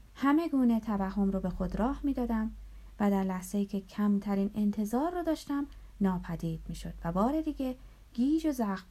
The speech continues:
خورده به مداوای خود می‌پرداختم. مثل دیدار توکیو تا فصل بعدی. به النا و سیمون حرفی از تلفن و قرار ملاقات نزدم و چهل و هشت ساعت باقی مانده رو در حالت خوابگردی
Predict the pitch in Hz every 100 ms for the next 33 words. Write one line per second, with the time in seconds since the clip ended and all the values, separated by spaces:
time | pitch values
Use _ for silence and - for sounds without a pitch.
0 | - 175 170 185 190 - - - - 190
1 | 180 175 170 175 180 175 170 - 180 175
2 | 180 - - 208 196 - - - - -
3 | - 302 330 302 247 202 190 185 180 170
4 | - 185 175 - - - 196 190 233 -
5 | 185 175 175 - - - - - - -
6 | - - - - - - 220 294 320 359
7 | 392 370 254 226 226 220 - - - 339
8 | 370 302 262 - 208 202 208 208 196 180
9 | 180 202 196 180 170 175 180 175 170 165
10 | 175 185 - - - - - - 190 208
11 | 185 185 254 294 - 247 220 226 196 180
12 | 175 170 165 175 185 185 190 185 185 220
13 | 262 - 214 202 - 180 175 180 180